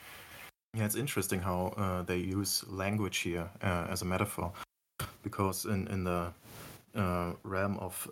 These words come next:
uh, Yam's Lev, it's, uh, language is p-, uh, pure structure. Uh, uh, it's, it's purely, uh, formational and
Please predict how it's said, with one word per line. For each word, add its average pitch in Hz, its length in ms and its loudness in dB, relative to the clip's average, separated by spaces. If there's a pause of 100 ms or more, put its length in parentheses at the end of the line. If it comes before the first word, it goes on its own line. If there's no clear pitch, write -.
uh, 87 300 2
Yam's 98 300 2
Lev, 110 240 4
it's, - 300 0
uh, 92 200 2
language 95 400 2
is 98 100 0
p-, - 300 -10
uh, 92 240 4
pure 101 280 4
structure. - 460 0
Uh, - 880 0
uh, 95 140 4
it's, 98 180 0
it's - 380 2 (380)
purely, 95 260 4 (160)
uh, 95 200 4 (140)
formational 98 600 2
and 98 100 -2